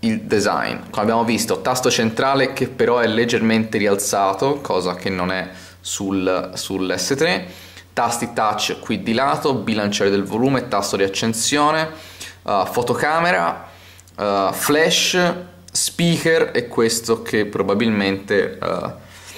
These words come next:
dovrebbe essere un secondo speaker, ma probabilmente è semplicemente un,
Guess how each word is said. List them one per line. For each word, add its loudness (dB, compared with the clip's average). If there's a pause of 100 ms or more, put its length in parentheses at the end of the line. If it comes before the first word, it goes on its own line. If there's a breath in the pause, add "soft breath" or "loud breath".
(100)
dovrebbe 2
essere 0
un 2
secondo 0
speaker, 2
ma 2
probabilmente 2
è 4
semplicemente -2
un, -4